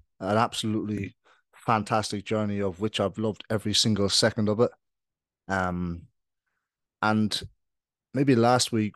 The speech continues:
when, when I mentioned that, uh, I wasn't gonna be doing the podcasting or spoken word anymore, I think a few people have asked me, um, why have I retired? And I wanna clarify that when I mention retire,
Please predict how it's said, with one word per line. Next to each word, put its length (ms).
when, 260
when 140
I 100
mentioned 800
that, 140
uh, 260
I 60
wasn't 320
gonna 100
be 100
doing 160
the 80
podcasting 680
or 100
spoken 440
word 200
anymore, 420
I 60
think 180
a 80
few 160
people 260
have 140
asked 300
me, 320
um, 500
why 280
have 120
I 80
retired? 800
And 420
I 80
wanna 400
clarify 580
that 120
when 180
I 40
mention 640
retire, 580